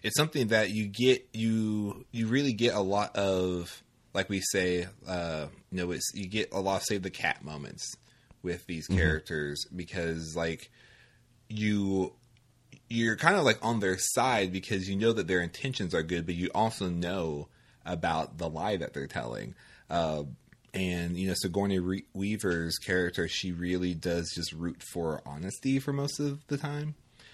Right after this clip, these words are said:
Speaker 1: But she's also
Speaker 2: Mm-hmm.
Speaker 1: very much a team player. So, like, she, like, everyone is just as guilty. She has a secret as well. Like, everyone is,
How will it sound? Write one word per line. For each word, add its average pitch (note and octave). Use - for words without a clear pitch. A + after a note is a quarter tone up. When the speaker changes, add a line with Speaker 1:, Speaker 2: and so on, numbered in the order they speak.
Speaker 1:
But G#2+
she's A2
also F#2+
Speaker 2:
Mm-hmm. F#2
Speaker 1:
very G2
much F2+
a F#2
team G2
player. G2+
So, -
like, F2
she, D3+
like, G#2+
everyone B2
is F#2+
just G2
as E2
guilty. -
She B2
has G2+
a F#2
secret F2
as E2+
well. -
Like, F#2
everyone A2
is, F2+